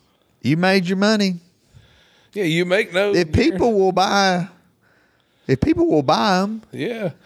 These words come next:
Speaker 1: then,
Speaker 2: Uh,
Speaker 1: uh,
Speaker 2: what's it? I think Lana Rhodes did a, did a bunch of 'em, and I think there were some issues. People got upset, <laughs> you know, 'cause there wasn't any,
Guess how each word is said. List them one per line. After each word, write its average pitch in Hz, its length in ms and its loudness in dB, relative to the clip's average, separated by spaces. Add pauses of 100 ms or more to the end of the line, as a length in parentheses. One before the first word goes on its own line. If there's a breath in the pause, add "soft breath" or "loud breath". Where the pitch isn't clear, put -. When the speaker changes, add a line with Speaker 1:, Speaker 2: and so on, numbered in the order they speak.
Speaker 1:
then, 143 320 2
Speaker 2:
Uh, 135 240 2
Speaker 1:
uh, 143 40 2
Speaker 2:
what's 233 200 0
it? 320 80 -6
I 135 140 -2
think 180 200 -4
Lana 160 300 0
Rhodes 165 480 0
did 117 220 0
a, 101 40 -2
did 117 300 -6
a 110 60 -6
bunch 117 300 -6
of 113 200 -2
'em, 101 180 -8
and 101 160 -8
I 104 60 -6
think 135 240 -8
there 127 160 -4
were 117 80 0
some 120 220 -6
issues. 127 380 -4
People 135 300 2
got 123 220 -2
upset, 127 480 -2
<laughs> - 60 -20
you 139 160 0
know, 139 260 2
'cause 120 200 -10
there 123 100 -6
wasn't 127 260 -6
any, 135 220 -2